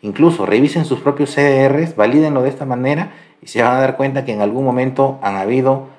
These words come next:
probablemente, eh, fallas técnicas, errores en cálculo o errores, eh, con el, con el, con el receptor del comprobante. Si el, por ejemplo, si el receptor del comprobante está como no habido, acá les va a salir un mensaje. Y esos detalles obviamente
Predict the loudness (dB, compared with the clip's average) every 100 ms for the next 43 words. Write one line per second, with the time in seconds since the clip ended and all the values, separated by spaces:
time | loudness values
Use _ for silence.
0 | _ 0 2 2 2 -2 -2 -4 -4 -6
1 | -10 -2 0 0 -2 -2 0 -2 0 -2
2 | 0 2 2 0 -6 -12 -2 0 0 -2
3 | -2 0 -2 -8 -20 -20 _ 2 4 4
4 | 4 4 2 -4 -10 -6 -4 -4 -6 -8
5 | -4 0 0 -2 -6 -2 0 0 -4 -12
6 | -20 _ _ _ -6 -2 0 0 0 -2
7 | -4 -2 0 2 0 -4 0 0 2 -2
8 | -10 -18 _ _ _ -16 -4 0 2 0
9 | -4 -6 -4 -2 -4 -6 -4 -2 0 2
10 | 2 0 -2 -2 0 0 -4 -10 -12 -2
11 | -2 0 0 2 2 0 -2 -8 -20 _
12 | -10 -2 0 2 0 0 -2 0 -2 -4
13 | -2 -2 -2 -8 -20 _ _ -4 -2 -2
14 | 0 -2 -2 -2 -2 0 -2 -2 -6